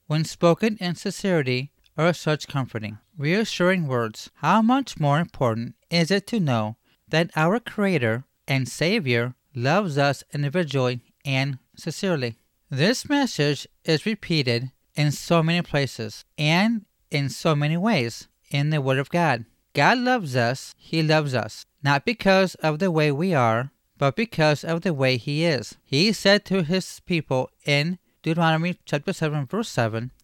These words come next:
and eight, "The Lord did not set his love upon you, nor choose you, because ye were more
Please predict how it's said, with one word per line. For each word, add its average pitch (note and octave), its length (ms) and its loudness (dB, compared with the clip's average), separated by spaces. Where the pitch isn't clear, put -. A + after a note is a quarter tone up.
and D#3 220 0
eight, D3 260 0
"The D#3+ 100 2
Lord D#3+ 320 6
did D#3+ 140 0
not G#3 180 2
set D3 440 0
his E3+ 280 -4
love C#3 160 2
upon C#3 420 -2
you, G#2+ 220 -4
nor D3 300 2
choose F3 500 0
you, A#2 300 -4
because E3 580 2
ye E3+ 220 0
were E3+ 280 2
more C#3+ 480 0